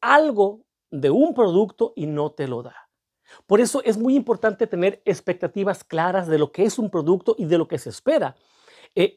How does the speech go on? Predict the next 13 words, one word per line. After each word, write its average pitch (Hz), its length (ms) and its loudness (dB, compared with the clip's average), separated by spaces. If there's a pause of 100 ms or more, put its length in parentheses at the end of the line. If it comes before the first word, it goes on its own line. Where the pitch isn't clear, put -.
claro 262 260 4
que 247 100 2
hay 240 100 0
una 226 240 2
gran 233 640 2
oferta 190 800 0 (320)
en 170 160 4
lo 175 100 2
que 170 80 -2
son 185 320 2
barras 196 400 4
de 175 120 0
sonido, 165 640 -2